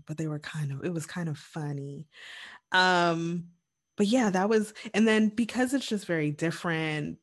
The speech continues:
you know, people accepting the awards from their homes and everything, like, just pre-recorded, again, covid. Um, but I, yeah, I don't know. It, it, I think you're, I think you're right. Like, I don't know if we're in the mood to celebrate with folks right now.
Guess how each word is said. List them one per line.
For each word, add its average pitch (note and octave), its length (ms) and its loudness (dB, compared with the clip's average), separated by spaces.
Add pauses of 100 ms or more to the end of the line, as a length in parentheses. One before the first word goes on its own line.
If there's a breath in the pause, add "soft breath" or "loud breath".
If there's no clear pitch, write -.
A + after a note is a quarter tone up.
you E3 160 -4
know, C#3 180 -2
people D3 440 -2
accepting C#3+ 420 -6
the D3+ 60 -4
awards F3 420 -2
from C#3 160 -6
their D#3 140 -6
homes D3+ 720 -2
and B2+ 300 -6
everything, C3+ 420 -4
like, A#3 220 0
just G#3+ 180 -6
pre-recorded, D3+ 800 -4
again, D#3 400 -4
covid. - 500 -2 (440 loud breath)
Um, D3+ 640 -2
but D3+ 840 0 (920)
I, B3 160 -6
yeah, C#4 380 2
I C#4+ 80 -2
don't G4 160 2
know. A#3 320 0
It, G#3 400 -2
it, A3 220 2 (1080)
I G3+ 80 4
think C4 200 0
you're, B3 120 4
I F#3+ 80 6
think A3 240 -2
you're G#3 120 0
right. D3 420 -4
Like, E3 280 -4 (280)
I F3+ 60 -8
don't A3 300 -6
know A3 60 0
if F#3+ 80 -4
we're F#3 100 -2
in E3 100 -2
the D#3 60 0
mood D#3 340 -2
to - 100 -16
celebrate A3+ 420 -2
with A3 140 -2
folks A3 300 -6
right A3+ 120 -4
now. A3+ 360 0